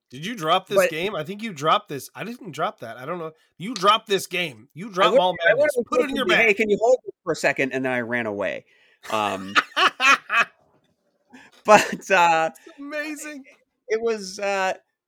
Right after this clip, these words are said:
Speaker 2: but when we talk about longevity, we've talked about it a lot already, but one thing I wanted to kind of make sure that I touched on is when you start your show, if it's something that you really are gonna start,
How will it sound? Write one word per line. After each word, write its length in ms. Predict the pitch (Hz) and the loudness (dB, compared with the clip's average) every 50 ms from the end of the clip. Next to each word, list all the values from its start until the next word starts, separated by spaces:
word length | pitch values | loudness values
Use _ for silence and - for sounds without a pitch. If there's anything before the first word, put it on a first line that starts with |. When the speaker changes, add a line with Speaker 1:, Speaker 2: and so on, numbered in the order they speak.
| _ _ | _ _
Speaker 2:
but 200 | 160 202 214 185 | -6 -4 -4 -4
when 180 | 196 214 220 220 | -2 -2 -2 -2
we 60 | 214 | -2
talk 180 | 208 233 269 403 | -6 -8 -8 -6
about 160 | 403 - - | -6 -4 -2
longevity, 280 | 214 208 196 190 175 180 | -2 0 -2 -2 -6 -6
we've 120 | 185 185 | -8 -12
talked 280 | - - 277 415 415 415 | -12 -8 -8 -8 -8 -6
about 180 | 403 294 233 | -6 -4 -4
it 100 | 196 165 | -4 -2
a 60 | 160 143 | -2 -2
lot 220 | 139 139 143 151 | -2 -2 -2 -2
already, 320 | 143 139 127 123 131 147 156 | -2 -2 -2 -2 -2 -2 -2
but 140 | 131 127 | -6 -6
one 260 | 117 123 147 190 240 - | -4 -4 -4 -4 -4 -4
thing 160 | 359 381 330 | -6 -6 -4
I 60 | 190 | -4
wanted 280 | 180 175 175 175 160 143 | -4 -4 -6 -6 -6 -8
to 80 | 135 | -8
kind 200 | 123 - 123 113 | -8 -8 -8 -4
of 180 | 101 98 95 98 | -4 -4 -4 -4
make 220 | 110 120 143 151 | -6 -6 -6 -6
sure 180 | - - 170 156 | -8 -10 -8 -6
that 100 | 135 120 | -4 -4
I 60 | 107 | -4
touched 380 | 104 - - 117 117 - - - | -6 -4 -8 -8 -8 -8 -10 -10
on 240 | 104 101 95 95 - | -8 -8 -8 -10 -8
is 200 | 104 107 101 101 | -10 -12 -10 -10
when 180 | 101 104 104 104 | -8 -8 -8 -8
you 100 | 101 101 | -10 -12
start 440 | - - - - 170 190 240 - - | -14 -16 -10 -6 -6 -6 -6 -6 -10
your 120 | 254 247 | -12 -12
show, 360 | 240 - - 156 117 95 92 90 | -12 -8 -4 -4 -2 -2 -4 -6
if 120 | 117 120 | -8 -10
it's 140 | 135 127 - | -10 -10 -8
something 320 | - 220 226 277 - 285 226 | -4 -4 -2 -2 -4 -8 -10
that 100 | 180 147 | -8 -8
you 120 | 135 131 | -8 -8
really 460 | 123 127 147 175 196 208 196 196 - - | -8 -8 -6 -4 -4 -4 -4 -6 -6 -6
are 180 | 147 147 143 135 | -4 -4 -4 -4
gonna 180 | 139 123 117 | -4 -4 -4
start, 440 | - - - - - - _ _ _ | -6 -8 -12 -12 -12 -14 _ _ _